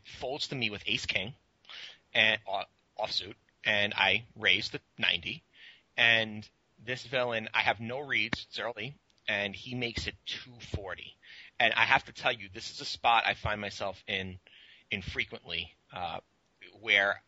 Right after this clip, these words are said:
you know, I'm not sure if I should be raising here, if I should just call, we're so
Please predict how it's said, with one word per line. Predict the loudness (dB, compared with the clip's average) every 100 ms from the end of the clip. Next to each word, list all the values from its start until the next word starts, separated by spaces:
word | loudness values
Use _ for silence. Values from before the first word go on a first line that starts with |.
| -16 -8 -2
you | -2
know, | -2
I'm | -2
not | 2 2
sure | 0 -4 -2 -2 -2 -10 _
if | 2 4
I |
should | 4 0 -6
be | -12 -2
raising | 0 0 0 2
here, | 2 2 -2 -6 -12 -2
if | -2 2
I | 2 2
should | -2
just | -6 -8 -10
call, | -4 0 0 0
we're |
so | 0 0